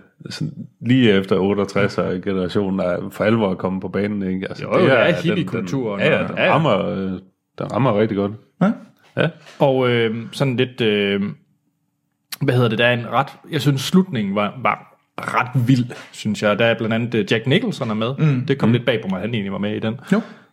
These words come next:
Speaker 2: Øhm, og, og jeg vil sige, det er en af de sådan bedre slutninger på en film, jeg, altså tredje akt på en film, jeg kan, jeg
Speaker 3: Ja.
Speaker 2: kan erindre.
Speaker 3: Okay.
Speaker 2: Øhm, så hvis man ikke har fået set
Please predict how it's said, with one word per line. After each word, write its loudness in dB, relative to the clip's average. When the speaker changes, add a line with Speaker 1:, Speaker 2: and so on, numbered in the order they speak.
Speaker 2:
Øhm, 2
og, 0
og 2
jeg 0
vil -6
sige, 2
det -12
er -4
en -2
af 4
de 4
sådan 2
bedre 2
slutninger -4
på -10
en -6
film, -8
jeg, -4
altså -4
tredje 2
akt -2
på -12
en -8
film, -6
jeg -4
kan, -2
jeg -8
Speaker 3:
Ja. -2
Speaker 2:
kan 0
erindre. -2
Speaker 3:
Okay. 2
Speaker 2:
Øhm, -6
så -4
hvis 0
man 4
ikke 4
har -2
fået 2
set 0